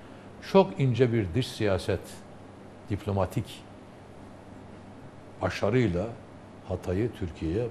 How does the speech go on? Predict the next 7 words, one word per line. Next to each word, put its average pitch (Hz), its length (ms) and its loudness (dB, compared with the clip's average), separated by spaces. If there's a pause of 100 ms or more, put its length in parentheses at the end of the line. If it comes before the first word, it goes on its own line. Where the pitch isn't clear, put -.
bağladı. 76 400 0 (1900)
Bu 190 120 12
arada 165 460 12 (680)
o 156 160 10
dönemin 151 420 12 (160)
hükümeti, 113 580 4 (2500)
haş-, - 240 2